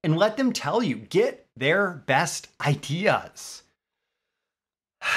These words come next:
The thing is, you can't just show up as that expert and tell them what to do. I mean, you kinda can on certain topics, right?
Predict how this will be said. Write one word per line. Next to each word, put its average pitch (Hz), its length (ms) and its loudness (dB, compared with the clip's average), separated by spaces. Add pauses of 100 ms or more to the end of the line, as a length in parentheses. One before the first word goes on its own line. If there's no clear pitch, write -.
(300)
The 165 80 0
thing 233 220 2
is, 196 160 2
you 175 80 -6
can't 247 320 -4
just 160 280 2
show 156 200 2
up 160 160 2
as 135 100 -10
that 120 220 0
expert 120 400 -4
and 113 120 -8
tell 131 180 -6
them 117 180 -8
what 110 160 -8
to 107 80 -16
do. 113 240 -12 (320)
I - 20 -4
mean, 180 320 0
you 143 80 -12
kinda 220 320 -2
can 202 380 -2
on 143 120 0
certain 170 280 -6
topics, 190 680 -6
right? 170 300 -8